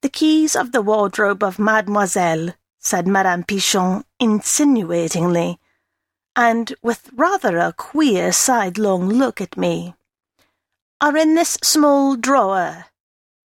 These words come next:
"Ah, les voilà!" I thanked her with a dismissing manner. Madame Pichon was not a favourite of mine, and with firmness I watched her walk slowly to the door,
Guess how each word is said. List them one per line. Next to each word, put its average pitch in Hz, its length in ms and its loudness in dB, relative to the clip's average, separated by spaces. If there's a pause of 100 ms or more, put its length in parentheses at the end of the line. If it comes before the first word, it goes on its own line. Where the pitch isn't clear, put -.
(580)
"Ah, 415 300 0 (400)
les 320 140 2
voilà!" 302 640 2 (840)
I 233 100 -2
thanked 220 480 -2
her - 320 -10 (280)
with 233 160 -2
a 214 60 0
dismissing 220 720 0
manner. 165 480 -2 (880)
Madame 180 320 2
Pichon 254 560 0
was 254 180 0
not 269 300 2
a 370 80 0
favourite 170 640 -2
of 160 160 -6
mine, 165 500 0 (220)
and 220 240 -2
with 226 160 -2
firmness 220 920 0
I 190 160 0
watched 226 440 -2
her 269 140 2
walk 202 400 0
slowly 262 800 0
to - 120 -2
the 214 120 -2
door, 151 500 -2